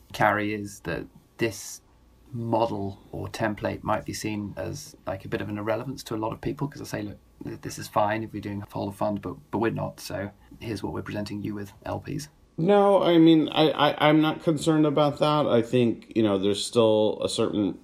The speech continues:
Speaker 2: prevalence of a whole of fund waterfall out there in the market. And we obviously think that's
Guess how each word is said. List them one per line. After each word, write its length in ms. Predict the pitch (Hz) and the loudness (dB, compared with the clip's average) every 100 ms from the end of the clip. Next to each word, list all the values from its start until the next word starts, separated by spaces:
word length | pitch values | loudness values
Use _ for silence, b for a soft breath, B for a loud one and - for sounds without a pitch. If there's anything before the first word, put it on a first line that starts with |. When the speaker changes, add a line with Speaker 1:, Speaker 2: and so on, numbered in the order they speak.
| b b b b _ - - | b b b b _ -20 -10
Speaker 2:
prevalence 560 | - 117 104 107 101 - | 2 2 4 2 2 2
of 400 | - 107 101 - | 6 6 4 0
a 140 | 95 | 0
whole 220 | 90 110 101 | 4 4 4
of 80 | - | 2
fund 180 | 101 | 2
waterfall 560 | 95 98 98 113 107 - | 4 2 2 0 0 -2
out 200 | - 87 | 0 2
there 120 | 98 | 2
in 80 | 90 | 2
the 60 | 85 | 0
market. 500 | 82 82 131 - - | -2 0 0 0 0
And 120 | 90 | -2
we 120 | 87 87 | 2 2
obviously 320 | 82 - 85 | 0 -2 -4
think 180 | 90 80 | -2 2
that's 560 | 87 - - - - | 0 0 -14 -16 -18